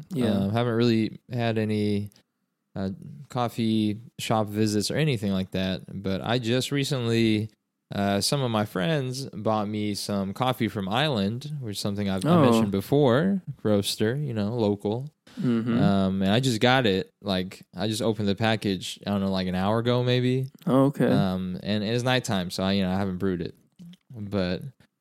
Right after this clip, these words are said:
Speaker 1: It's
Speaker 2: know,
Speaker 1: no
Speaker 2: it's a
Speaker 1: excuse, Dill.
Speaker 2: Brazil, you know, Condado is what it says. Pulped natural process.
Speaker 1: Whoa. Okay.
Speaker 2: Yeah,
Speaker 1: I,
Speaker 2: we
Speaker 1: I
Speaker 2: got
Speaker 1: think
Speaker 2: some,
Speaker 1: that's, yeah.
Speaker 2: uh,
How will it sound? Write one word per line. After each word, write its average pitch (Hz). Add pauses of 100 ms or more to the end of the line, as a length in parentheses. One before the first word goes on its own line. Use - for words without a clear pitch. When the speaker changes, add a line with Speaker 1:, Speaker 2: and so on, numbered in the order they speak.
(140)
Speaker 1:
It's -
Speaker 2:
know, -
Speaker 1:
no -
Speaker 2:
it's -
a 202
Speaker 1:
excuse, 107
Dill. 117
Speaker 2:
Brazil, 156 (420)
you 135
know, 165
Condado 139
is 123
what 135
it 139
says. 160 (140)
Pulped - (100)
natural 110
process. 107
Speaker 1:
Whoa. 131 (800)
Okay. 156 (120)
Speaker 2:
Yeah, 104
Speaker 1:
I, 147
Speaker 2:
we 127
Speaker 1:
I -
Speaker 2:
got 117
Speaker 1:
think 190
Speaker 2:
some, 127
Speaker 1:
that's, 101
yeah. 131
Speaker 2:
uh, 98